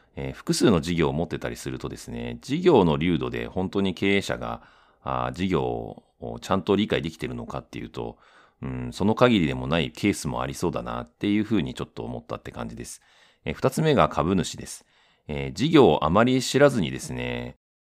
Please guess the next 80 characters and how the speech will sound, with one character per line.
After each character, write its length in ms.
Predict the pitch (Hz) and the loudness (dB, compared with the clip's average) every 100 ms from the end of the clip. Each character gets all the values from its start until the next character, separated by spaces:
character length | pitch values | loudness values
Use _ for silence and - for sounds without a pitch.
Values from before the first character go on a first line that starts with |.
| _ | _
資 160 | - - | -10 0
本 180 | 131 | 2
主 120 | 139 151 | 2 2
義 100 | 120 | 2
の 120 | 76 | 2
原 200 | 82 104 | 2 0
則 260 | - 107 | 0 2
の 100 | 120 | 4
み 120 | 120 76 | 6 4
で 160 | 67 | -2
投 220 | - 101 | 0 0
資 160 | 95 107 | 0 -2
し 120 | - | -2
て 160 | - 95 | 2 4
い 40 | |
る 80 | 95 | 4
っ 40 | |
て 200 | 92 - | 0 -6
い 100 | 65 62 | -6 -6
う 80 | |
株 300 | 60 - 78 | -8 -6 -2
主 240 | 85 69 64 | -2 -2 -6
も 160 | 60 | -8
い 100 | 57 | -8
た 120 | - 101 | -2 0
り 100 | - | 0
す 140 | - | -4
る 100 | 73 | -6
か 120 | - | -6
な 140 | - - | -8 -10
と 260 | - 58 _ _ - | -12 -14 _ _ -12
思 180 | 71 67 | -6 -6
い 60 | |
ま 80 | 67 | -6
す。 140 | - - | -8 -2
ま 100 | 87 | -2
あ、 40 | |
少 420 | - - - 160 | -4 -12 -2 2
な 120 | 160 | 4
い 100 | 143 | 2
と 100 | - | 2
は 60 | 64 | 0
思 140 | 67 | 0
う 40 | 139 | -4
ん 20 | |
で 80 | 62 | -6
す 80 | - | -8
け 100 | 60 | -8
れ 80 | |
ど 100 | 58 | -8
も、 220 | 58 58 - _ _ _ _ 82 | -8 -8 -10 _ _ _ _ -10
例 240 | 80 95 190 | -4 0 2
え 20 | |
ば 100 | 92 | 2
で 80 | 71 | 0
す 120 | - | -4
ね、 80 | 64 | -8
不 200 | - 85 | -6 0
動 200 | 123 139 | 2 4
産 280 | 151 151 | 4 4
投 200 | 147 151 | 2 2
資 360 | 127 - 76 67 | 2 0 -4 -4
と 120 | - | -8
か 100 | - | -8
で 100 | 60 | -8
で 120 | 57 | -8
す 120 | - 67 | -10 -10
ね、 260 | 64 57 _ _ _ | -8 -10 _ _ _
え、 60 | 76 | -10
物 200 | 71 90 | -4 -4
件 340 | - 143 147 | 0 2 4
を 260 | 139 135 131 | 6 8 8
全 320 | 98 - 123 | 6 4 2
く 100 | 143 | 4
見 140 | 143 139 | 2 4
ず 100 | 90 | 2
に 120 | 65 | 0
で 80 | 55 | -4
す 140 | - | -8
ね、 240 | 62 60 | -8 -8